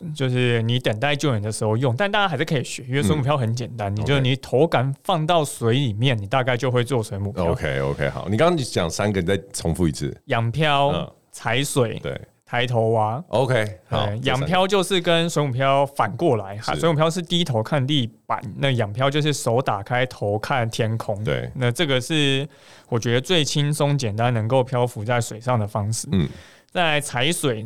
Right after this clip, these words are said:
Speaker 1: 呃，我不知道大家有没有听过踩水，又叫做立泳，
Speaker 2: 对。
Speaker 1: 就站立着游泳，所以你会透过手脚往下推水，让你的头浮在水面上。那这个也是救生员训练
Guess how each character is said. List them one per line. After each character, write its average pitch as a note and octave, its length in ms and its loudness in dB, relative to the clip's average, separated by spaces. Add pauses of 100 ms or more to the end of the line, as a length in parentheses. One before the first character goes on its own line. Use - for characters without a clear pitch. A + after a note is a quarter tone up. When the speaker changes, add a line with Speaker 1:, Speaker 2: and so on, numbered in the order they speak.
(160)
Speaker 1:
呃， A2+ 220 0
我 G#2+ 60 -4
不 C3+ 60 0
知 F3 40 4
道 G3 60 4
大 G#3+ 60 4
家 G#3+ 60 4
有 D3+ 40 4
没 C3 80 -2
有 D#3 80 0
听 D#3 160 -4
过 D#3 140 4
踩 A2 260 0
水， A2+ 220 0
又 E3 120 4
叫 D#3+ 140 2
做 D3 180 0
立 D3 460 0
泳， A2 100 -2 (220)
Speaker 2:
对。 D2 140 -4
Speaker 1:
就 A#2+ 160 -2
站 E3 360 0
立 D#3+ 160 0
着 G#2+ 160 0
游 G2+ 280 2
泳， A#2+ 180 0
所 D3 140 2
以 - 20 2
你 A#2 100 -2
会 D#3 140 2
透 E3 220 0
过 E3+ 180 2
手 C3 340 0
脚 B2 280 0
往 G#2 280 -6
下 C#3 260 0
推 C3 300 0
水， C3 280 -6
让 D3 180 2
你 - 20 -4
的 A2 120 -4
头 A2 360 -2
浮 A2 300 -8
在 C3+ 180 2
水 - 200 -8
面 A#2 260 0
上。 A#2+ 240 -4
那 D#3+ 80 2
这 D4 140 0
个 F3+ 80 0
也 B2 40 2
是 D3 140 -2
救 E3 180 0
生 D#3 120 0
员 C3 100 0
训 D3 260 -2
练 D3+ 280 2